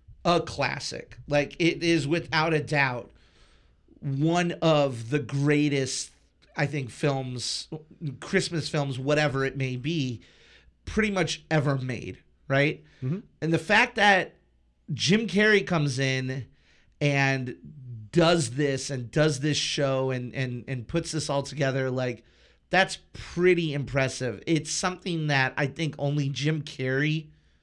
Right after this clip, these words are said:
Speaker 1: really could have done.
Speaker 2: I agree.
Speaker 1: Um,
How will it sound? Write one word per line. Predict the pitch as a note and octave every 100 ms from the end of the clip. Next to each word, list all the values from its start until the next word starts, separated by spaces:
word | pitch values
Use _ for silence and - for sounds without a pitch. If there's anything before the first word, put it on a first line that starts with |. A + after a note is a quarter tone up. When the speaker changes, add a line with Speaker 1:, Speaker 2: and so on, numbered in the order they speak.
| _ _ _ -
Speaker 1:
really | B2+ C#3 D3+ C3+
could | - D3+
have | B2 A#2+ A2+
done. | B2+ A#2+ D3 F#3 - _ _ _ -
Speaker 2:
I |
agree. | A#2+ G#2 G2 G#2
Speaker 1:
Um, | - C#3+ C3+ C3 B2+ B2 A2+